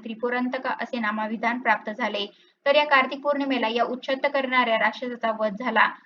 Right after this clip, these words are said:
त्यामुळे अशा विनाशकारी राक्षसाचे स्मरण लोकांना राहावे म्हणून देवानेच या तिथीला त्रिपुरासुराचे नाव दिले. त्यामुळे वाईटाचा नाश करत ज्ञानाचे दिवे प्रज्वलित करत आपणही त्रिपुरारी पौर्णिमा साजरी करतो. या दिवशी घरात व घराबाहेर व देवळातही दिव्यांची आरास करून पूजा केली जाते.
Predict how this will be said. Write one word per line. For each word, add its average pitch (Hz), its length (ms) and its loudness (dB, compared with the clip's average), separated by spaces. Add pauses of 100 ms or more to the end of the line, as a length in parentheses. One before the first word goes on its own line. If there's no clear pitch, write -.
(220)
त्यामुळे 262 280 4
अशा 262 200 0
विनाशकारी 277 640 0
राक्षसाचे 269 640 -2
स्मरण 233 400 0
लोकांना 262 380 0
राहावे 247 340 2
म्हणून 220 260 0
देवानेच 240 500 0
या 247 160 0
तिथीला 240 320 -2
त्रिपुरासुराचे 247 720 -2
नाव 208 260 0
दिले. 208 280 -6 (460)
त्यामुळे 277 300 8
वाईटाचा 262 420 2
नाश 247 260 4
करत 226 280 0
ज्ञानाचे 226 400 -2
दिवे 226 220 -2
प्रज्वलित 254 480 -2
करत 226 300 0
आपणही 247 500 2
त्रिपुरारी 254 420 -2
पौर्णिमा 254 380 2
साजरी 208 340 -6
करतो. 208 460 -8 (320)
या 175 120 0
दिवशी 240 260 -4
घरात 226 360 2
व 233 100 -4
घराबाहेर 240 540 2
व 247 100 -2
देवळातही 262 500 4
दिव्यांची 233 400 -2
आरास 240 380 0
करून 226 220 -4
पूजा 226 280 -4
केली 226 240 -6
जाते. 214 320 -2